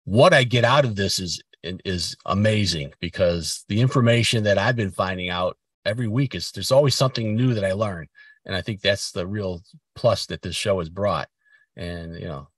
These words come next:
so just when you think you know everything, make sure you don't, you, you stay humble.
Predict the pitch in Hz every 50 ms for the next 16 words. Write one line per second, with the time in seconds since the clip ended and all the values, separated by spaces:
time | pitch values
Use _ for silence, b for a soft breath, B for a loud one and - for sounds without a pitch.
0 | _ - - - - 82 82 - 107 113 - 131 123 117 104 131 131 110 123 123
1 | 127 127 147 156 135 113 104 - - 92 92 90 87 82 _ _ _ _ _ _
2 | _ _ _ _ _ _ _ _ - _ _ - 101 101 - - - 104 101 101
3 | 104 107 92 - - 85 90 90 - 90 92 87 78 - - - 110 101 - 110
4 | 110 107 95 76 71 -